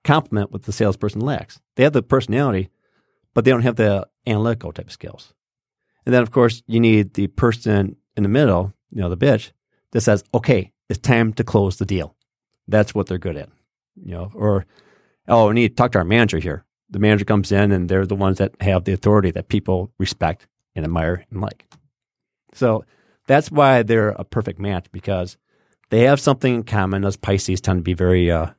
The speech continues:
uh, tend to be very, like, family oriented, very nurturing type people. You know, that's what all the water signs tend to have. So we have something in common. When you look at relationships, having things in common is really good.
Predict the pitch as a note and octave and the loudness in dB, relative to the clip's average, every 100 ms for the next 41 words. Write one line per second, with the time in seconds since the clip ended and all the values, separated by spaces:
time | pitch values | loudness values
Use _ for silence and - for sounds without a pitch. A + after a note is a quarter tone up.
0 | _ _ _ - F#2 F2 F2 D2 C2+ - | _ _ _ -10 -8 -8 -10 -14 -18 -20
1 | _ _ _ _ _ _ - C3 A2 G2 | _ _ _ _ _ _ -2 0 2 0
2 | G2 F#2 F2+ F2 - G2 F2+ E2+ E2+ F2 | 0 0 0 -4 -6 -4 -2 -2 -2 -2
3 | - F2+ F#2 _ _ G2+ F#2 E2+ E2+ - | 2 0 0 _ _ 2 2 2 -2 -2
4 | F2+ E2+ F2 F2+ - F2+ F#2 _ _ - | -4 -4 -4 -4 -2 -2 -2 _ _ -2
5 | F2+ F#2 G#2+ - A#2+ B2+ G#2+ G2 E2 F2 | 0 -2 -2 0 2 2 2 2 0 0
6 | D#2+ - D#2 - E2+ D#2+ E2 D#2+ _ _ | -2 -6 -10 -8 -10 -10 -12 -14 _ _
7 | - G2+ A#2+ D#3+ D#3 D3 B2+ G#2+ F#2 F2 | -10 -2 0 0 0 -2 -2 -4 -4 -4
8 | F#2 _ _ _ _ - C3 D3 E3+ D#3+ | -8 _ _ _ _ 0 4 4 4 2
9 | B2+ C3 - A2 - - _ _ _ _ | 2 2 2 -4 -4 -20 _ _ _ _
10 | _ _ - D3 D#3+ D3 C3 G2+ A2+ G2+ | _ _ 0 0 0 -2 -2 -4 -4 -4
11 | E2+ F#2 F2+ E2 F2+ D2 | -4 -8 -8 -8 -8 -10